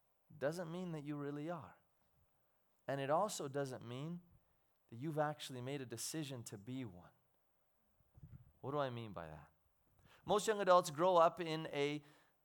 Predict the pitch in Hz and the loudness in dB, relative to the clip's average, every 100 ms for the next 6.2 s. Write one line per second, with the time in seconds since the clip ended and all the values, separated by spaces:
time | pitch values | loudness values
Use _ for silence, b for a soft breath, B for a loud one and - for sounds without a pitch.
0 | _ - 131 - 175 170 165 143 127 165 | _ -12 -10 -6 -2 -2 -2 -2 -2 -4
1 | 175 139 151 151 147 151 143 143 123 147 | 0 2 2 0 0 0 0 0 0 0
2 | 151 139 123 123 135 135 139 135 - 156 | 0 0 -6 0 4 4 4 -6 -4 -4
3 | - 131 123 151 185 175 139 156 165 165 | -4 -4 2 4 4 0 -2 4 4 4
4 | 165 135 - 160 160 185 - 147 151 151 | 0 -6 -4 0 0 0 0 0 0 0
5 | 143 160 170 156 165 170 180 196 131 - | 0 -4 -4 -2 -2 -2 -2 -4 -6 -8
6 | - | -16